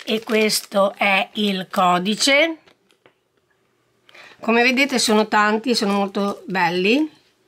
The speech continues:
Poi, eh, abbiamo bisogno di un moschettone. Io ho anche due coprinodo con il gancino per poi agganciare il moschettone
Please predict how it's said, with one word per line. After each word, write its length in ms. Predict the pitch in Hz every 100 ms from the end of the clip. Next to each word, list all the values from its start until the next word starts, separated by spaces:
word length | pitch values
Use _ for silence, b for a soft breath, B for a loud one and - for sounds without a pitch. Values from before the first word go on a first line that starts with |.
| _ _ B B B B B B B _ _ _ -
Poi, 440 | 269 254 202 175
eh, 920 | 170 170 - - - _ _ - -
abbiamo 380 | 220 214 226 220
bisogno 760 | 214 214 220 208 190 180 180 185 214
di 360 | 220 208 190 -
un 120 | 190
moschettone. 840 | 180 - 277 262 311 311 302 240 226
Io 300 | 254 254 233
ho 500 | - 208 202 208 - - B -
anche 460 | 208 214 208 202
due 240 | 196 208 185
coprinodo 1040 | 202 185 196 190 175 170 175 190 254 302 B B _
con 340 | - 226 220 208
il 160 | 208
gancino 760 | 190 202 202 - 208 208 208 190
per 240 | 208 185
poi 180 | 185 202
agganciare 680 | 196 185 185 170 202 202 196
il 100 | 190
moschettone 1200 | 196 - 202 180 208 202 208 196 185 156 -